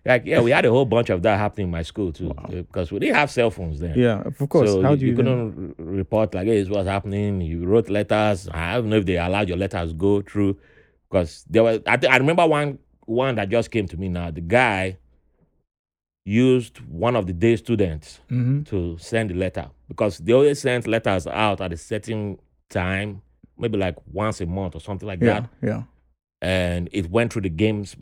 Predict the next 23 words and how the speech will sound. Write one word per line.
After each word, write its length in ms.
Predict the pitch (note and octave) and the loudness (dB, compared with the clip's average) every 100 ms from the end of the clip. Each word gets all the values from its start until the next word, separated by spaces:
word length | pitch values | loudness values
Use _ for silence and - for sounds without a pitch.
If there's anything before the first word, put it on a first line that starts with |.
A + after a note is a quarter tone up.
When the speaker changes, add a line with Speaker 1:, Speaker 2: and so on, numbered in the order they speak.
| - | -2
Speaker 1:
uh, 340 | F#2+ F2+ E2+ | 0 0 -2
the 140 | E2 | -4
housemaster. 680 | D#2+ A2+ A2+ G2+ G2 - D#2 - _ - - - _ _ - - | -2 0 0 -4 -6 -6 -12 -16 _ -20 -20 -20 _ _ -20 -10
And 220 | F#2+ F2 | -8 -4
probably 320 | D#2+ A2+ A#2+ A2+ | 0 2 4 2
if 120 | G#2 | 0
you 540 | F#2 F2 D#2+ E2 E2 - | -4 -4 -6 -8 -12 -8
pissed 240 | A#2+ A2 | -6 -6
him 140 | A2+ A2 | -4 -2
off 160 | G2 | -2
or 60 | F2+ | -6
something, 300 | G#2 G2+ G#2 | -8 -8 -6
your 140 | F2+ | -4
letter 220 | G2 F#2+ | -2 -2
got 220 | E2 F#2+ F#2 _ | -2 -6 -6 _
taken 260 | - - G2+ | -12 -8 -4
out 180 | F2+ E2+ | -4 -4
and 200 | D#2+ D2+ | -10 -8
thrown 200 | - G2 | -4 -2
away. 340 | F2 F#2 F#2 F2 | 0 0 0 0
And 100 | A#2 | -2
Speaker 2:
Yeah. 80 | G2+ | -2
Speaker 1:
so 240 | G2 F2+ | -2 -2